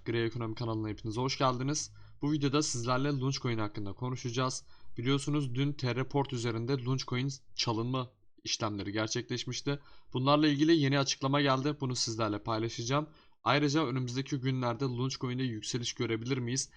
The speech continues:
Ne gibi durumlar olabilir? Bunları da yine sizlerle paylaşmaya çalışacağım. Dilerseniz ilk olarak Launch'taki genel tablodan başlayalım. Habere geçmeden önce hemen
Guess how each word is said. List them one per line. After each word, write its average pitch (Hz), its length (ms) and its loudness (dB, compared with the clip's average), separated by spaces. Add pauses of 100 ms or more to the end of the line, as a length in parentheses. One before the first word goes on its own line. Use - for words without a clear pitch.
(140)
Ne 139 100 6
gibi 139 260 2
durumlar 107 380 0
olabilir? 107 460 0 (260)
Bunları 123 280 -2
da 131 60 0
yine 131 240 0
sizlerle 110 440 0
paylaşmaya 113 520 -2
çalışacağım. 131 560 0 (400)
Dilerseniz 165 540 4
ilk 139 240 -2
olarak 139 360 2
Launch'taki 123 440 -4
genel 123 260 2
tablodan 117 500 0
başlayalım. 127 600 2 (1040)
Habere 143 300 2
geçmeden 170 400 2
önce 160 440 2
hemen 143 360 -2